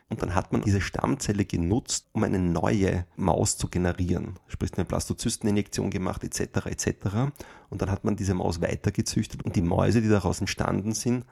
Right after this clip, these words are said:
hatten keine Sichelzellanämie mehr. Das war jetzt ein Beispiel, das mir eingefallen ist, weil ich das Manuskript damals gelesen habe. Hast du noch andere Beispiele dafür, was dann potenziell möglich wäre?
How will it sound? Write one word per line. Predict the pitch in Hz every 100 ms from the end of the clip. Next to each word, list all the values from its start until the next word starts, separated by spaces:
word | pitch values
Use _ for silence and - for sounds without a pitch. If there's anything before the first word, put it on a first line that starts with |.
| -
hatten | - - 104
keine | - 104 104
Sichelzellanämie | - 82 98 - - 85 85 85 90
mehr. | 87 - -
Das | 95
war | 87
jetzt | 92 -
ein | - 160
Beispiel, | - 78 - 95
das | 90 87
mir | 110 107
eingefallen | 90 87 - 85 98
ist, | 104
weil | 92
ich | 85
das | - 95
Manuskript | 87 - 101 -
damals | 95 92
gelesen | - - 101
habe. | 95 98 92 - _
Hast | - -
du | 98
noch | 104 -
andere | 95 110 107
Beispiele | - - - 71
dafür, | 76 76 - 85 78
was | -
dann | -
potenziell | 76 - 127 - 95 - 80
möglich | 85 82 - -
wäre? | 80 76 78